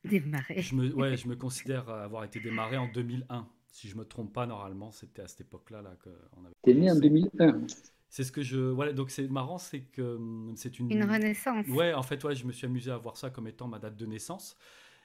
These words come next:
Speaker 2: Et, euh, est-ce qu'on peut dire, là, dans le, pour ju-, euh, pas rigoler, mais dans, dans un peu le, le... Ouais, c'est un peu fun, est-ce qu'on peut dire que le contact, imaginons que ça soit la première fois que j'ai,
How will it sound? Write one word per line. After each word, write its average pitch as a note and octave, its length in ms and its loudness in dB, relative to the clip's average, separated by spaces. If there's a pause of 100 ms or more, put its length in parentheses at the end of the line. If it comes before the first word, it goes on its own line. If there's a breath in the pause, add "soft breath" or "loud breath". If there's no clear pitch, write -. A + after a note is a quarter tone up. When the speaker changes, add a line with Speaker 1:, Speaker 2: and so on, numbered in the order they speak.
(160)
Speaker 2:
Et, C#3 240 0
euh, A#2+ 300 -2
est-ce C#3 180 -8
qu'on G#3 160 -12
peut D#3 680 -10
dire, A#2+ 460 -10
là, B2+ 140 -8
dans A2+ 180 -10
le, G2 380 -12
pour G2 220 -16
ju-, G2+ 140 -18
euh, - 1200 -20
pas G2 100 -14
rigoler, A#2 460 -10
mais G#2 240 -12
dans, G2+ 240 -18
dans G2+ 120 -16
un G2+ 80 -16
peu G#2 140 -18
le, G2 240 -16
le... F#2 220 -20 (720)
Ouais, A#2 160 -6
c'est A#2+ 120 -12
un F#2+ 80 -10
peu A#2+ 120 -10
fun, F#3+ 240 -8
est-ce C3+ 160 -8
qu'on D#3+ 80 -6
peut B2+ 140 -8
dire C3+ 200 -8
que D#3 260 -6 (360)
le B2 160 -4
contact, C3 680 -10 (680)
imaginons A2 500 -10
que A#2+ 160 -12
ça G#2 180 -12
soit G#2+ 640 -12
la G2 100 -10
première B2+ 260 -4
fois C3 160 -4
que A#2 60 -6
j'ai, G2 640 -12